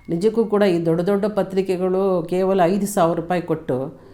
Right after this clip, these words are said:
ಸ್ಟ್ರಿಂಜರ್ಸ್ ಅಂತೇಳಿ, ಅರೆಕಾಲಿಕ ಪತ್ರಕರ್ತರು ಅಂತೇಳಿ ಅಂತ ದುಡಿಸ್ಕೊಳ್ತಾ ಇದ್ದಾರೆ. ಅವರು ಯಾವುದೇ ರೀತಿಯಾದ, ಅವರಿಗೆ ಇ ಎಸ್ ಐ ಇಲ್ಲ, ಪಿ ಎಫ್ ಇಲ್ಲ,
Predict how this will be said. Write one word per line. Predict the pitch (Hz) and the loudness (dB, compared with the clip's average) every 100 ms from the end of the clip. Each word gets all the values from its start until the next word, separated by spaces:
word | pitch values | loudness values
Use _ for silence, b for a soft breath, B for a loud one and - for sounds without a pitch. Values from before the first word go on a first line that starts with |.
| B B | B B
ಸ್ಟ್ರಿಂಜರ್ಸ್ | - 185 196 220 - | -4 0 2 2 0
ಅಂತೇಳಿ, | 190 185 185 180 | -2 -2 0 0
ಅರೆಕಾಲಿಕ | 170 165 190 185 180 170 | 2 0 0 -2 -4 -4
ಪತ್ರಕರ್ತರು | 165 165 165 165 170 165 170 | -6 -6 -6 -6 -6 -4 -4
ಅಂತೇಳಿ | 160 165 151 | -2 -2 -2
ಅಂತ | 147 156 | -4 -4
ದುಡಿಸ್ಕೊಳ್ತಾ | 147 151 151 160 147 131 | -4 -6 -6 -6 -4 -6
ಇದ್ದಾರೆ. | 127 117 - - _ B B B B B - | -6 -10 -14 -20 _ B B B B B 2
ಅವರು | 185 202 185 196 | 4 6 4 4
ಯಾವುದೇ | 190 156 190 214 | 4 4 4 2
ರೀತಿಯಾದ, | 208 202 196 185 | 2 0 0 0
ಅವರಿಗೆ | 185 185 175 175 175 | 2 2 2 0 0
ಇ | 170 | 2
ಎಸ್ | 180 180 | 0 0
ಐ | 175 160 | 0 0
ಇಲ್ಲ, | 160 156 160 | 2 2 0
ಪಿ | 160 170 | -2 -2
ಎಫ್ | 175 175 175 | -2 -2 -2
ಇಲ್ಲ, | 147 151 | -2 -2